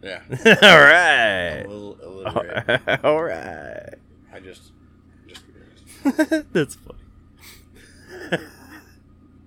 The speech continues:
Speaker 2: He's like, "I've only ever downloaded."
Speaker 1: Yeah.
Speaker 2: But think about it. When you
Speaker 1: Yes.
Speaker 2: post a picture, you upload that picture.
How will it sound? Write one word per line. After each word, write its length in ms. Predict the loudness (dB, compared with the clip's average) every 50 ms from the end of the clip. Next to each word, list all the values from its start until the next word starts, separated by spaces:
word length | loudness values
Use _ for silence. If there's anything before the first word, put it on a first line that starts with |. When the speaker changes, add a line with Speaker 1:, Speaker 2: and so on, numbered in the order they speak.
| _ _ -20 -20 -20 -20 -20 -20 -20 -20 -20 _ -14
Speaker 2:
He's 200 | -12 -12 -12 -12
like, 160 | -16 -20 -18
"I've 120 | -16 -14 -12
only 260 | -10 -10 -8 -8 -8
ever 320 | -8 -8 -10 -10 -12 -12 -16 -20 -20 -20 -20 -20 -20 -18
downloaded." 680 | -14 -12 -8 -6 -6 -6 -6 -6 -8 -8 -10 -14 -18 -20 -20 _ _ -20 _ _ -20 -20 _ -20 -20 -20 _ -20 -20 -20 _ _ _ _ -20 _ _ -20 _ _ -20
Speaker 1:
Yeah. 140 | -20 -20 -20 -20 -20 -20 -20 -20 _ -20 -18 _
Speaker 2:
But 160 | -4 -4 -2 -2
think 160 | -4 -6 -4
about 180 | -4 -2 -2
it. 80 | -2 -4
When 120 | -4 -6
you 100 | -6 -8
Speaker 1:
Yes. 60 | -8 -6
Speaker 2:
post 220 | -8 -8 -8 -8
a 40 | -12
picture, 420 | -12 -10 -10 -10 -12 -12 -12 -12 -10
you 240 | -10 -8 -8 -8 -8
upload 380 | -8 -10 -12 -12 -14 -14 -12
that 160 | -14 -16 -16 -16
picture. 400 | -20 -20 -20 -20 -20 -20 -20 -20